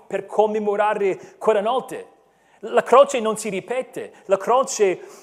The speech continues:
um, sulla croce Cristo ha compiuto la redenzione una volta per sempre. Però noi dobbiamo rivivere quel momento di giorno in giorno.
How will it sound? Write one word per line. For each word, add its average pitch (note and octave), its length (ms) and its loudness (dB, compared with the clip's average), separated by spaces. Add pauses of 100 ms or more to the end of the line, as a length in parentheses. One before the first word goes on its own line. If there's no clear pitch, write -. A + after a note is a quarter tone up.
um, F3 160 -2
sulla A3+ 240 0
croce A3+ 500 2
Cristo G#3+ 440 -8
ha F3 60 -2
compiuto G#3 480 -8
la F#3 80 -4
redenzione F#3 760 -8
una G#3+ 180 0
volta G3 460 2
per - 400 -6
sempre. B3 680 -8 (920)
Però G3+ 180 -2
noi A#3 220 0
dobbiamo A3 340 0
rivivere G3+ 840 -4
quel G#3+ 180 -2
momento G3 420 -4
di E3+ 140 -10
giorno D#3+ 340 -6
in D3 60 -14
giorno. D3 520 -8